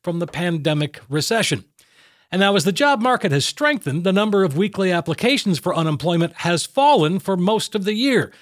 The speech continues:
The number of jobless claims generally reflects the pace of layoffs. Meanwhile, the housing market's still hot, real hot.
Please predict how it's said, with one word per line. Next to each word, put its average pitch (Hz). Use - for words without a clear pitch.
The 120
number 156
of 147
jobless 160
claims 175
generally 156
reflects 139
the 139
pace -
of 147
layoffs. 156
Meanwhile, 240
the 190
housing 302
market's 214
still 262
hot, 285
real 320
hot. 185